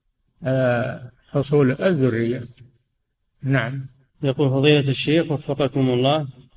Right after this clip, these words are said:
Speaker 2: يقول: "إذا كنت في الطواف وحدث لي أمر من قضاء حاجة"،
Speaker 1: هم؟
Speaker 2: يقول: "إذا كنت في الطواف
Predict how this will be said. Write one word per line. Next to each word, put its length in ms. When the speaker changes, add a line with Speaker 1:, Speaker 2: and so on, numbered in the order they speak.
Speaker 2:
يقول: 240
"إذا 200
كنت 280
في 80
الطواف 520
وحدث 500
لي 480
أمر 440
من 180
قضاء 440
حاجة"، 440
Speaker 1:
هم؟ 240
Speaker 2:
يقول: 240
"إذا 200
كنت 240
في 180
الطواف 520